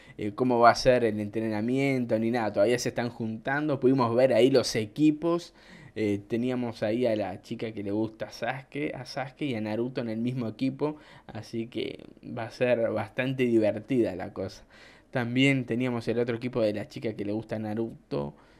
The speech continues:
Y bueno, los otros equipos, la otra rubia que se parece a la que está en el equipo de Naruto, que no sé si son hermanas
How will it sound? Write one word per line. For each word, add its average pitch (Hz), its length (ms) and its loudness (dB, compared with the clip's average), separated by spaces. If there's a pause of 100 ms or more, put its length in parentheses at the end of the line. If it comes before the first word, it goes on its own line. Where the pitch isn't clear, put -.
(140)
Y 117 160 -2
bueno, 110 320 0
los 113 180 -10
otros 123 260 -4
equipos, 135 420 -2
la 120 140 4
otra 135 260 6
rubia 131 280 2
que 117 120 -10
se 113 120 -6
parece 120 500 -2
a - 120 -8
la 107 480 -12
que - 80 -14
está - 240 -8
en 113 80 -4
el 107 140 -4
equipo 107 320 -6
de 123 60 -2
Naruto, 131 380 2
que 123 120 -2
no 113 100 -4
sé 120 140 -10
si 120 100 -4
son 117 240 -4
hermanas 113 640 -4